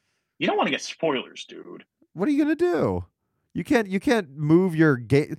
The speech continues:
Speaker 2: So it's, it's eight o'clock here, but it's five o'clock out in the, on the West Coast. So everyone on the West
Speaker 1: Dude,
Speaker 2: Coast
Speaker 1: dude,
Speaker 2: is
Speaker 1: the
Speaker 2: gonna
Speaker 1: primetime
Speaker 2: watch all
Speaker 1: games
Speaker 2: that
Speaker 1: are on
Speaker 2: stuff.
Speaker 1: the Eastern time zone.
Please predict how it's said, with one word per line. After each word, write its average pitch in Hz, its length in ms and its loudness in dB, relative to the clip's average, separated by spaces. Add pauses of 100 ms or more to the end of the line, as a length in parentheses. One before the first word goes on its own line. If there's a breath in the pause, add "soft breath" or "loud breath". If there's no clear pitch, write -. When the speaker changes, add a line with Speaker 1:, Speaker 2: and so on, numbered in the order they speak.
(160 soft breath)
Speaker 2:
So 208 260 0
it's, 196 220 2 (180)
it's 185 200 2
eight 214 180 2
o'clock 180 340 4
here, 202 180 2
but 143 100 0
it's 131 120 -4
five 160 360 2
o'clock 165 340 4
out 165 180 4
in 151 60 -6
the, 143 280 -2 (120)
on 147 160 0
the 143 80 2
West 147 300 2
Coast. - 520 0 (960)
So 156 320 2
everyone 190 360 4
on 175 80 2
the 151 60 4
West 160 240 4
Speaker 1:
Dude, - 20 -6
Speaker 2:
Coast 175 200 4
Speaker 1:
dude, 254 100 0
Speaker 2:
is 139 40 -2
Speaker 1:
the - 100 -4
Speaker 2:
gonna 113 80 2
Speaker 1:
primetime 92 120 2
Speaker 2:
watch 92 160 0
all 85 60 -2
Speaker 1:
games 85 140 0
Speaker 2:
that 135 60 0
Speaker 1:
are 127 40 2
on 120 100 0
Speaker 2:
stuff. 107 100 -4
Speaker 1:
the 117 80 -2
Eastern 113 300 -6
time 110 280 -6
zone. 71 320 -14